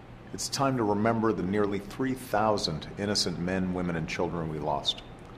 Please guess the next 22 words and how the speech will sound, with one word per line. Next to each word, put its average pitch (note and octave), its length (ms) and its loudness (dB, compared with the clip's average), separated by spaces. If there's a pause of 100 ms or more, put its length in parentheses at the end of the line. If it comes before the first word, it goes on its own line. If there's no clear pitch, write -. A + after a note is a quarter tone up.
(340)
and F2+ 80 -4
the E2+ 60 -4
families F2+ 460 0
that D#2 120 -4
they E2+ 100 2
left E2 220 2
behind. B1 380 -4 (1300)
It's E2+ 100 -4
a - 60 -4
chance C3 240 10
to B2+ 100 10
honor B2 280 10
the G#2+ 80 4
courage - 520 8 (160)
of F2 100 -6
the D#2 60 -4
first G#2+ 320 6
responders G#2 560 4
who F#2+ 120 -2
risked G2+ 340 2
their F#2 140 6
lives G#2+ 560 6